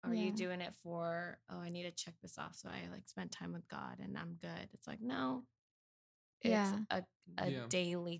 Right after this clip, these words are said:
Speaker 1: thing. It's a forever thing.
Speaker 2: That's good.
Speaker 1: Um, but there's different methods and things you can learn and grow. And I need to sit down more and, like, read to, like, regenerate my mind, you know, and, and
Speaker 3: Mm.
Speaker 1: just for growth.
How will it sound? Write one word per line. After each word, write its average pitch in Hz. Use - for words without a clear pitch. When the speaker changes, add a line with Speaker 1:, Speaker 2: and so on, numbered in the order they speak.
Speaker 1:
thing. 160
It's 160
a 165
forever 165
thing. 165
Speaker 2:
That's 226
good. 214
Speaker 1:
Um, 160
but 196
there's 208
different 226
methods 180
and 170
things 170
you 170
can 175
learn 170
and 170
grow. 165
And 165
I 196
need 202
to 208
sit -
down 170
more 170
and, 170
like, 170
read 170
to, 170
like, 170
regenerate 170
my 170
mind, 175
you 240
know, 277
and, 208
and 185
Speaker 3:
Mm. -
Speaker 1:
just 185
for 175
growth. 165